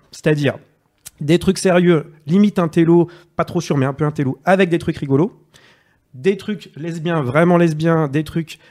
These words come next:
gays, vraiment gays, des trucs hétéros, vraiment hétéros, tout mélangé.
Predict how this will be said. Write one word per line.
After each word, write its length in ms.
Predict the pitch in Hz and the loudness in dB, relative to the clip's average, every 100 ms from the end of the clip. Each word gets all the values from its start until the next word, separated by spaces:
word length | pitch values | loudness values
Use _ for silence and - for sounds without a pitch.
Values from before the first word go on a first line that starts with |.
| - | -12
gays, 240 | 143 156 147 | -2 0 2
vraiment 340 | 135 151 151 | 0 0 0
gays, 280 | 147 151 147 | 0 0 0
des 160 | 135 | -4
trucs 200 | 139 151 | -6 -6
hétéros, 320 | 143 147 143 131 | -8 -6 -4 -2
vraiment 260 | 147 143 | 0 0
hétéros, 320 | 135 147 131 | 0 -2 -4
tout 200 | 139 214 | -6 -2
mélangé. 440 | 220 170 156 160 | 0 0 -2 -4